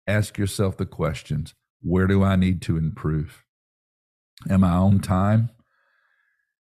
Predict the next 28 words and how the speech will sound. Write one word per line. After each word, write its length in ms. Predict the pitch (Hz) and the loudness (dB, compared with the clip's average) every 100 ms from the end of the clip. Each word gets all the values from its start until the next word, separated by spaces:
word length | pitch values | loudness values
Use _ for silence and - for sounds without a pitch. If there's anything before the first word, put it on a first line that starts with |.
| - | -4
Am 140 | 110 110 | 2 2
I 140 | 92 | 2
a 20 | |
man 320 | 92 101 107 107 | 2 2 2 2
or 120 | 95 | 0
a 60 | |
woman 300 | 92 107 107 | 0 0 0
of 120 | 101 90 | -2 -4
my 160 | 85 | -4
word? 520 | 82 92 104 107 104 - - - _ _ _ _ _ _ _ _ - | -2 0 2 2 -2 -8 -16 -20 _ _ _ _ _ _ _ _ -10
Am 220 | 92 87 | -6 -4
I, 300 | 71 73 73 101 _ _ 95 | -4 -4 -6 -10 _ _ 0
am 100 | 98 | 2
I 120 | 92 | 2
consistent 840 | - 85 - - 101 - 101 67 | 0 -2 -2 -2 -2 -2 -4 -2
with 260 | 87 78 - | -4 -4 -4
my, 420 | 78 67 65 78 _ _ _ _ _ | -2 -2 -6 -10 _ _ _ _ _
with 220 | 85 85 | -8 -2
my 160 | 90 87 | 0 0
behavior, 760 | 80 82 87 92 92 101 104 - _ _ _ _ - | -2 -2 0 0 2 0 -2 -6 _ _ _ _ -6
my 160 | 80 | -2
moral 540 | 80 87 92 101 101 95 | 0 2 2 2 2 -2
character? 800 | - - 98 101 - - 104 - | -4 0 0 0 -4 -4 -4 -2
Am 160 | 80 80 | -2 -2
I, 160 | 78 | -4
am 160 | - 90 | -2 -2
I 120 | 98 | -2
consistent 880 | 123 113 98 - - 101 - - 143 | 4 4 4 -2 -4 -4 -4 -6 -8